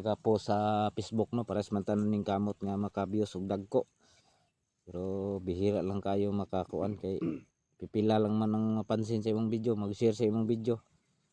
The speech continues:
Wala gyud. May pa ko, may pa nang uban nga mga vlogger nga dagkog followers,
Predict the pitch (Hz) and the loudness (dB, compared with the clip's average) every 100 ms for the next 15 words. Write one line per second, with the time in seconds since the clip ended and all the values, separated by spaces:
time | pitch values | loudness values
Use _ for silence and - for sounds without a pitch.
0 | _ _ - 95 107 110 120 113 _ _ | _ _ -8 -2 0 0 -2 -4 _ _
1 | _ _ _ _ _ _ _ _ _ _ | _ _ _ _ _ _ _ _ _ _
2 | _ _ _ _ _ _ _ _ _ _ | _ _ _ _ _ _ _ _ _ _
3 | _ _ _ _ - - - _ _ 113 | _ _ _ _ -20 -20 -20 _ _ -2
4 | 113 156 156 135 123 127 151 151 151 151 | 4 6 8 8 6 8 8 8 6 6
5 | 156 151 151 151 143 151 151 147 147 143 | 6 6 4 6 8 8 8 4 4 4
6 | 143 143 151 127 - - _ 135 175 143 | 4 2 0 -2 -14 -20 _ 4 8 8
7 | 127 | 6